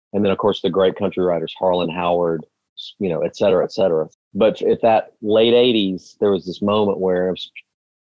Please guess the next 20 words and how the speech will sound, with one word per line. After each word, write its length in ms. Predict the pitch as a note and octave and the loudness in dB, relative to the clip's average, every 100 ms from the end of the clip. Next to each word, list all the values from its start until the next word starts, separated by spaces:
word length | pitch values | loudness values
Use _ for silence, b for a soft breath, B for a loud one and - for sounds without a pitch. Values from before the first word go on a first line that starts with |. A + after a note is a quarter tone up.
| _ | _
tied 200 | G#2 G2+ | -2 0
up 140 | G#2 G2+ | 0 0
with 160 | F2+ - _ _ _ _ _ _ _ _ _ | -2 -4 _ _ _ _ _ _ _ _ _
the 180 | F2+ F#2 | -6 -6
producer 480 | - G#2 A2 - G2 | -2 0 0 0 -2
and 160 | F#2 F#2 | 0 0
record 300 | F#2 F#2 F2 | 0 -2 -6
executive, 500 | E2+ F2+ - F2 E2 | -2 -4 -2 -4 -6
Tony 240 | G2+ F#2+ F2 | -4 -2 -2
Brown, 420 | E2+ G2 C#3 E2 | -2 -2 -2 -2
really, 340 | F2+ A#2+ F2 - _ _ _ - | -2 0 -2 -6 _ _ _ -8
'cause 140 | G2 | -6
he 120 | - G#2+ | -2 -2
signed 520 | - G2+ F#2+ F2 E2 _ | -2 -2 0 -2 -6 _
Lyle 280 | E2 D#2 D#2 | -6 -2 -2
Lovett, 380 | E2+ A2 B2 - _ _ _ _ _ _ _ | -2 0 0 -2 _ _ _ _ _ _ _
Nancy 280 | F2+ F2 - | -6 -6 -6
Griffith, 420 | E2+ G2+ G#2+ G#2 - _ _ _ _ | -2 -2 0 -4 -4 _ _ _ _
Joe 240 | G2 F2+ F#2 | -2 0 2
Ely, 440 | G#2 G#2 G#2 G2+ | 2 2 2 -2